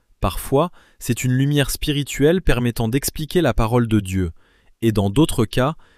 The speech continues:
c'est un vif désir d'être fidèle à la parole de Dieu. Daniels affirme presque que tout mouvement s'opposant à la papauté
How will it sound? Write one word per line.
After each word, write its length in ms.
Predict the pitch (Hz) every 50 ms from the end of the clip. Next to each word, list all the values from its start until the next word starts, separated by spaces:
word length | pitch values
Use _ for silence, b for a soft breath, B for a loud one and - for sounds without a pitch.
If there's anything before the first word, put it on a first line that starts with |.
| b -
c'est 260 | - - 131 - -
un 120 | 117 113
vif 340 | 113 107 139 190 214 175 139
désir 400 | 127 147 135 131 143 160 180 156
d'être 300 | 123 113 104 - - 110
fidèle 420 | 95 - - - 147 143 156 160
à 80 | 165 131
la 100 | 110 101
parole 360 | - - 110 104 120 117 113
de 100 | 107 107
Dieu. 320 | 98 87 85 90 87 80 76 - _ _ _ _ _ _ _ _ _ _ _ _ -
Daniels 560 | 101 123 120 120 131 143 170 196 190 - - -
affirme 440 | 135 127 - - - 117 123 120 110
presque 400 | - - - 202 196 - - 117
que 120 | - 113
tout 280 | 101 - - - 233 233
mouvement 420 | 208 185 165 143 131 143 135 123
s'opposant 560 | 113 - - 165 160 - 165 151 139 156 151
à 60 | 131 104
la 140 | 101 98
papauté 580 | - - 131 - 135 131 - - - 131 123 -